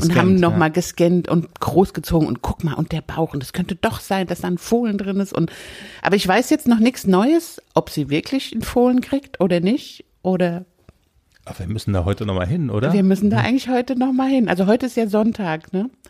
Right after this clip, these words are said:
Speaker 1: Nicht Montag, wenn die Hörer das hören.
Speaker 2: Ja, der gläserne Podcast.
Speaker 1: Also
Speaker 2: Wir
Speaker 1: müssen
Speaker 2: zeichnen
Speaker 1: wir
Speaker 2: s-
Speaker 1: sagen, gestern mussten wir noch mal hin. <laughs>
Speaker 2: Ja, wir zeichnen Sonntag auf und, ähm,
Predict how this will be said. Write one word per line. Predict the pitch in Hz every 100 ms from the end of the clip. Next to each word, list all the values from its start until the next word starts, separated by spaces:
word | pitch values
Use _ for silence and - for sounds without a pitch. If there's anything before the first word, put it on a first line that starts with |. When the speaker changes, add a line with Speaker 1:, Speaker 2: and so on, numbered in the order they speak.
| - _ -
Speaker 1:
Nicht | 202 220
Montag, | 214 214 220 202 170 175
wenn | 180
die | 185
Hörer | 185 185 175
das | 165 -
hören. | 175 156 160
Speaker 2:
Ja, | 139 - -
der | 120
gläserne | 117 123 131 127
Podcast. | 147 - - 104
Speaker 1:
Also | - 196
Speaker 2:
Wir | 208
Speaker 1:
müssen | 233
Speaker 2:
zeichnen | 220
Speaker 1:
wir | 208
Speaker 2:
s- | 202
Speaker 1:
sagen, | 202 214 196 185
gestern | 220 240 - 226
mussten | 220 220 - 202
wir | 185
noch | 202
mal | 190 185
hin. | 208 196 208 -
<laughs> | 269 131
Speaker 2:
Ja, | 123 117
wir | - 117
zeichnen | 120 117 110 123
Sonntag | 107 208 156 147 -
auf | 127 170 175
und, | 170 139 -
ähm, | 143 123 117 117